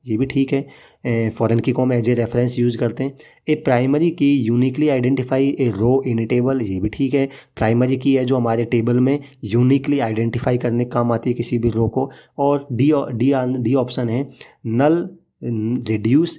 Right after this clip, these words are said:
space requirement in a table", ये गलत है यहाँ पे,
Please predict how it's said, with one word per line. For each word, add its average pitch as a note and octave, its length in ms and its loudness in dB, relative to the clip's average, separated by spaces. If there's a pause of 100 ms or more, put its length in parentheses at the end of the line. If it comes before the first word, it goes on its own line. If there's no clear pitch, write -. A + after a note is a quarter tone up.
(140)
space D#3 460 -2
requirement A#2 600 -2
in B2+ 140 -2
a B2+ 120 -4
table", A#2 260 0 (540)
ये C#3 160 2
गलत A2 320 -2
है A2+ 60 0
यहाँ A2 200 0
पे, - 240 -6